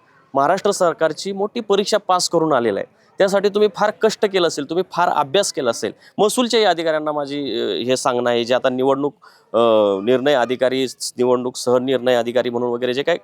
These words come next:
काम करत असतील, ज्या भूमिकेत असतील, प्रांताधिकारी वगैरे, ह्या सगळ्यांना माझं हे सांगणं आहे की तुम्ही परीक्षा पास केल्या असेल, प्रचंड अभ्यास केला असेल,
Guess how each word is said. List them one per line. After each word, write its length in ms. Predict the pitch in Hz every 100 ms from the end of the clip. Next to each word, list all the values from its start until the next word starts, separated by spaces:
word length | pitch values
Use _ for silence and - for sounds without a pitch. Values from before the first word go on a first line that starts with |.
| -
काम 180 | 151
करत 200 | 147 139
असतील, 280 | 127 123 127
ज्या 100 | 120
भूमिकेत 320 | 117 117 117
असतील, 220 | 113 - 113
प्रांताधिकारी 600 | 113 104 110 101 104 104
वगैरे, 220 | 110 101 - - _
ह्या 200 | 160 170 165
सगळ्यांना 400 | - 143 139 143
माझं 240 | 156 139 143
हे 140 | 139
सांगणं 340 | 160 131 113 104
आहे 260 | 101 139
की 360 | 175 - _ - -
तुम्ही 200 | 196 233 -
परीक्षा 400 | 180 214 226 254
पास 320 | 226 - 185 -
केल्या 200 | 175 170
असेल, 240 | - 165
प्रचंड 600 | 165 208 - 269 269 262
अभ्यास 380 | 208 165 190 -
केला 200 | 151 131
असेल, 240 | 127 120